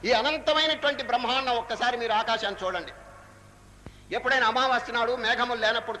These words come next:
చూడండి ఆకాశం. ఆహా, ఎన్ని అగణితములైనటువంటి నక్షత్రములు, గెలాక్సీ అంటారు. గెలాక్సీ అంటే పాలపుంత.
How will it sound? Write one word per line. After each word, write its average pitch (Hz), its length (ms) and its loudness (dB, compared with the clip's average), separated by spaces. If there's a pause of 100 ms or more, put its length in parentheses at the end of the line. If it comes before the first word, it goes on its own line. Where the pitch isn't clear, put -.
చూడండి 202 260 -2
ఆకాశం. 185 400 -2 (380)
ఆహా, 139 320 -6 (760)
ఎన్ని 285 240 -6
అగణితములైనటువంటి 262 1000 -2
నక్షత్రములు, 185 580 -6
గెలాక్సీ 196 560 -2 (140)
అంటారు. 147 240 -8
గెలాక్సీ 202 400 -4
అంటే 190 220 -8
పాలపుంత. 190 640 -2